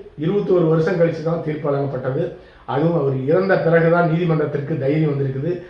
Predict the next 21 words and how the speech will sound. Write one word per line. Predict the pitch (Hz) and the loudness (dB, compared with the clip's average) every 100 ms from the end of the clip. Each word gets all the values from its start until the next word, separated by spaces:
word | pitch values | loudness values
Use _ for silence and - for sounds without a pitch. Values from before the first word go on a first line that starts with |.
| - - | -14 -4
தீர்ப்பு | 170 165 139 | -2 0 -2
வழங்குறதுக்கு. | 131 127 123 120 143 156 - - - | 0 0 -2 -4 -6 -6 -10 -20 -16
அந்த | 131 165 170 156 | -4 0 2 2
தண்டனை | 180 202 196 | 0 2 2
அனுபவிக்க | 165 175 175 165 185 185 | 2 2 2 2 2 2
ஜெயலலிதா | 151 160 151 151 135 | 4 4 4 2 0
உயிரோடு | 143 147 139 127 | 0 2 2 0
இல்லை. | 123 156 - - - - - | -4 -6 -10 -18 -20 -20 -8
சென்னை | 180 190 220 | -2 2 4
ஐ | 180 | 4
ஐ | 202 185 | 2 2
டி | |
மாணவியினுடைய | 170 160 165 165 156 143 131 | 0 2 4 2 2 0 0
பாலியல் | 156 170 185 175 156 139 | 2 4 4 4 0 -2
வழக்குல | 147 151 156 156 175 - | -2 -2 -4 -2 -2 -6
குற்றம் | 147 160 160 | -6 -2 0
சாட்டப்பட்ட | 139 131 123 123 123 120 113 113 107 101 - - _ _ _ - | -2 -4 -6 -8 -8 -8 -8 -10 -10 -12 -16 -20 _ _ _ -10
குற்றவாளிகளை | 151 175 165 151 139 | -2 2 2 2 -2
விசாரிப்பதற்காக | 147 160 160 143 135 135 123 180 - - - - | 0 0 0 -2 -4 -4 -4 -4 -6 -14 -20 -6
மூணு | 175 220 220 | -2 2 2
பெண் | - 196 202 | 2 0 0